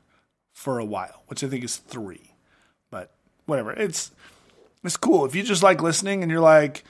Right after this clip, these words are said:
"Nah, you guys are on your own," okay, fine. We still love you.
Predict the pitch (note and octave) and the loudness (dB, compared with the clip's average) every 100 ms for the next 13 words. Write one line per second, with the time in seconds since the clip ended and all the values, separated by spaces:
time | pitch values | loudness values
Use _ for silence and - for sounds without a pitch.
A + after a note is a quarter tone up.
0 | _ - D#3 E3 D3 D3+ D#3+ D3+ D3+ D3 | _ -4 4 4 4 2 2 4 2 4
1 | C#3 D#3+ C#3+ C3 - _ _ _ _ E3+ | 4 4 4 -2 -12 _ _ _ _ -8
2 | D#3+ E3+ A#2 G#2+ _ _ _ _ _ _ | -4 -4 -6 -12 _ _ _ _ _ _
3 | _ _ _ _ _ _ - - - C3+ | _ _ _ _ _ _ -16 -16 -10 0
4 | D#3 E3 E3 D#3+ - D3+ C#3+ C3+ C3 C3 | 0 2 0 -2 -2 0 0 0 -2 -4
5 | C3 B2+ | -6 -6